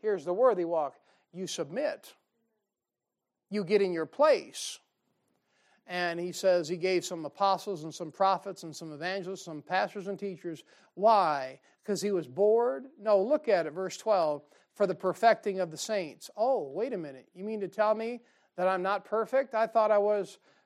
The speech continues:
complete in thee. Yes, it's a great song. Spiritually, you are complete, but you're lacking. And that sanctification process is progressive. It's in the present tense. You have to work on it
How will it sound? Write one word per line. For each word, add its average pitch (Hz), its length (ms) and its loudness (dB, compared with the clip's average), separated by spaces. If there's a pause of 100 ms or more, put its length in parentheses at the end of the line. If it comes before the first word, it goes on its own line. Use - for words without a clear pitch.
complete 202 480 -4
in 226 140 -4
thee. 190 560 -8
Yes, 226 360 2
it's 180 140 -14
a 185 60 -12
great 220 260 0
song. 196 460 0 (180)
Spiritually, 240 680 -2
you 233 120 0
are 240 160 4
complete, 185 500 -4 (220)
but 170 180 -16
you're 220 120 6
lacking. 190 640 2 (1800)
And 196 200 0
that 214 180 0
sanctification 220 920 -4
process 226 600 0
is 185 140 -10
progressive. 226 800 0 (280)
It's 208 220 -4
in 180 80 -2
the 156 80 -6
present 202 480 2
tense. 220 380 -4 (180)
You 196 140 -6
have 202 300 0
to 196 100 -2
work 214 320 2
on 214 180 2
it 214 160 -6